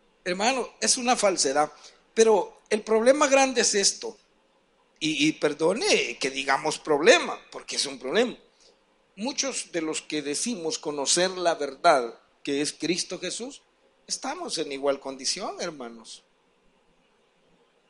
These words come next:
Decimos que somos creyentes, ya Cristo llegó a mi vida, y algunos hasta nos atrevemos a decir,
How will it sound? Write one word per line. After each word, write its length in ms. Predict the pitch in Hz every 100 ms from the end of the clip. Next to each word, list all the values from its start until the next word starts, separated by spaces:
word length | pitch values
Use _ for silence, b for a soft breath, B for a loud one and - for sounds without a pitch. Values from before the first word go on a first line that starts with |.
| _ _ _ _
Decimos 560 | 160 - 196 226 359 311
que 120 | 269
somos 360 | - 202 170 -
creyentes, 580 | 135 139 180 175 135
ya 220 | - 202 -
Cristo 420 | 240 254 - 247
llegó 320 | 185 170 180
a 80 | 190
mi 160 | 185
vida, 460 | 160 175 202 131 - _ _ _
y 120 | - 185
algunos 420 | 160 202 269 226
hasta 200 | - 180
nos 180 | 185 180
atrevemos 600 | - 165 156 202 226 202
a 60 |
decir, 340 | 175 165 233